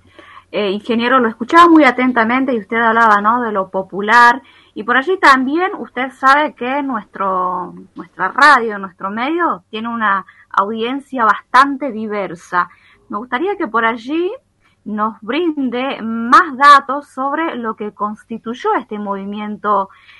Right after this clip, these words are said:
eh, político, allá cuando surge en la década del cuarenta, los logros políticos,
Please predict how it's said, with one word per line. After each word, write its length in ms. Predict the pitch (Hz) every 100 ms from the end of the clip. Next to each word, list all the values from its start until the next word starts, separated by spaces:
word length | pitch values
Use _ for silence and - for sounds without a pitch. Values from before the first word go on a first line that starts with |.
| _ -
eh, 200 | 196 196
político, 1040 | - 214 247 226 214 190 - 220 254 294
allá 440 | 262 208 196 220 226
cuando 480 | 208 196 196 190 190
surge 360 | 226 226 233
en 100 | 214
la 120 | 190
década 560 | 190 202 - 214 202 196
del 480 | 185 185 185 196 190
cuarenta, 800 | - 214 302 277 233 220 247 311 - _ _
los 220 | 220 226 -
logros 440 | 294 381 381 277 -
políticos, 840 | 220 262 311 269 254 226 254